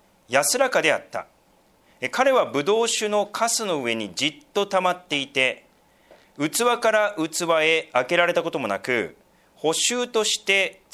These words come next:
連れて行かれたこともなかった。それゆえ、その味はそのまま残り、香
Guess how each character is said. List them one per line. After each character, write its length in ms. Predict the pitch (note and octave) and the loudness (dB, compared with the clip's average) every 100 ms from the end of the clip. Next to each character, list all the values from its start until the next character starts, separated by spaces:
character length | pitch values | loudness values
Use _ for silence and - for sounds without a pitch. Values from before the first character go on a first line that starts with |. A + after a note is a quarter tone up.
| - | -4
連 60 | E3+ | 0
れ 120 | G#3+ | 0
て 160 | A3 G#3+ | 0 -2
行 80 | |
か 120 | G#3 G#3 | 0 0
れ 100 | G3+ | 0
た 80 | |
こ 100 | G3+ | -4
と 80 | A3+ | -4
も 80 | G3+ | 0
な 140 | C3+ | 0
か 100 | C3+ | 0
っ 140 | A2 - | -2 -4
た。 160 | F#2+ - _ _ _ _ _ _ _ | -14 -16 _ _ _ _ _ _ _
そ 240 | - - E3 | -10 -2 2
れ 160 | G#3+ | 2
ゆ 200 | A3 G#3+ | 2 2
え、 300 | G#3 G3 - _ _ _ _ _ | 2 2 -4 _ _ _ _ _
そ 180 | - E3 | -4 0
の 160 | A3 B3 | 2 2
味 200 | A3 A#3 | 2 0
は 120 | A3+ | 2
そ 200 | - F#3+ | 0 0
の 100 | A3 | 2
ま 140 | A#3+ | 2
ま 100 | A#3 | 0
残 280 | A3+ G#3+ G3 | 0 0 0
り、 280 | D3 D#3+ - _ _ _ _ - | 0 -2 -6 _ _ _ _ -6
香 200 | - | 0